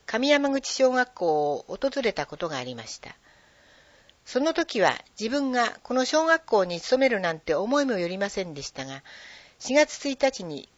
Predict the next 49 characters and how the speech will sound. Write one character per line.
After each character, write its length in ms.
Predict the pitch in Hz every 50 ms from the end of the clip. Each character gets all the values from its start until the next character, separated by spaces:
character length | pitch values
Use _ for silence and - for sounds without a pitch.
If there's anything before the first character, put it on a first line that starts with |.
| _ _
上 240 | - 226 226 - 311
山 220 | 320 330 214 - 302
口 200 | 302 - - -
小 180 | - 285 285
学 220 | 277 277 277 277 -
校 220 | - 196 185 170
の 160 | 165 165 165
門 300 | 185 233 247 233 208 175 -
を 60 | 175
く 120 | - 175
ぐ 80 | 185 185
っ 40 | -
た 180 | - - 139
時、 340 | - - 123 - - 120 - _ - - - - - - - _ -
改 340 | 190 220 262 302 - 302 262
め 100 | 226 196
て 260 | - 151 135 135 - _ - - - _ -
縁 260 | 254 285 269 190 - _ _ -
と 60 | 226
い 80 | 254 269
う 60 | 277
も 100 | 285 302
の 160 | 302 294 233 170
を 60 | 147
感 260 | - 143 139 135 127
じ、 200 | 127 131 123 - _ - - _ _ -
身 80 | 226 240
の 120 | 254 254
引 40 | 226
き 140 | - - 294
締 160 | - - 320
ま 100 | 320 285
る 100 | 220 175
思 200 | 160 170 190 185
い 80 | 170
が 100 | 151 135
い 60 | 127 -
た 100 | 127 123
し 140 | - -
ま 120 | 131 127 127
し 100 | - -
た。 200 | - - - - _ _ _ _ _ _ _ _ _ _ _ _ _ _ _ _ _ _ _ _ _ _ _ _ _ _ _ _ _ _ _ _ _ _ _ _ -
上 160 | 233 233 277 320
山 260 | 330 330 339 330 320
口 200 | 320 302 - -
小 220 | - 285 285 277
学 240 | 269 269 262 - -
校 280 | - 170 156 147 139 131
は 200 | 135 127 -